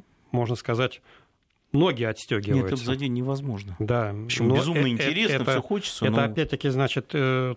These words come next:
Speaker 1: только, э, то, что в парке «Патриот», а ведь еще, еще ведь Кубинка, еще Шалабина,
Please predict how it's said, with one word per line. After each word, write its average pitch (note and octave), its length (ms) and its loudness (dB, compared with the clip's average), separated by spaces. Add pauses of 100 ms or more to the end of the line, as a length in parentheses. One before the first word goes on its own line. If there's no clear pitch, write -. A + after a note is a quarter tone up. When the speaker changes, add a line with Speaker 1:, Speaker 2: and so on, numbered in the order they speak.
(120)
Speaker 1:
только, C3+ 520 0
э, C3 1040 -2
то, D3 100 2
что D3+ 140 -2
в - 60 -8
парке - 260 -2
«Патриот», D#3+ 520 -2
а G#2 40 -2
ведь A2+ 160 -2
еще, C3 380 0
еще C#3 320 -2
ведь A#2+ 180 -2
Кубинка, C3 540 0 (280)
еще B2+ 280 0
Шалабина, A#2 840 -2